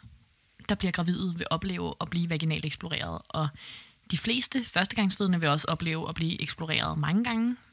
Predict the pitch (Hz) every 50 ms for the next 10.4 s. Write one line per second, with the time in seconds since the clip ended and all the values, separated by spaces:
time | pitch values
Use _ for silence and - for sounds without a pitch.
0 | - - _ - 180 170 165 165 165 165 165 165 - - - - - - - -
1 | _ - 202 180 - 165 - 160 151 151 160 147 - - - - - 147 - 139
2 | 127 127 135 143 143 175 170 170 - 165 165 160 147 - - 170 170 - 160 156
3 | 151 185 185 196 196 175 156 - - - 151 147 143 143 143 143 - - - -
4 | - - - - - - - 156 160 185 208 - - - - 180 - 156 170 190
5 | - 175 147 143 - - 170 170 175 - - 165 160 156 156 151 160 156 151 160
6 | 151 156 156 160 175 190 190 170 156 160 170 170 170 170 - - - - 175 -
7 | 196 - - - 175 170 - - - - - - 160 175 170 - - - 165 165
8 | 165 165 165 - - - - 160 160 - - 220 185 - - - 170 165 165 170
9 | - - 165 160 165 147 - - - - - - - - - - - - _ -
10 | 165 160 160 156 147 143 139 143